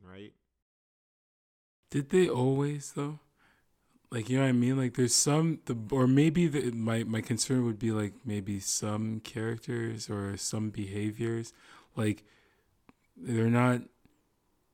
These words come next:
Speaker 2: something that people like talking about much now or like seeing.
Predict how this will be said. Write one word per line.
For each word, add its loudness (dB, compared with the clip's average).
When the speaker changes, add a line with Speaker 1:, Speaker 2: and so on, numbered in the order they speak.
Speaker 2:
something -4
that -2
people -2
like 0
talking -6
about -6
much -10
now -10
or -6
like -2
seeing. -6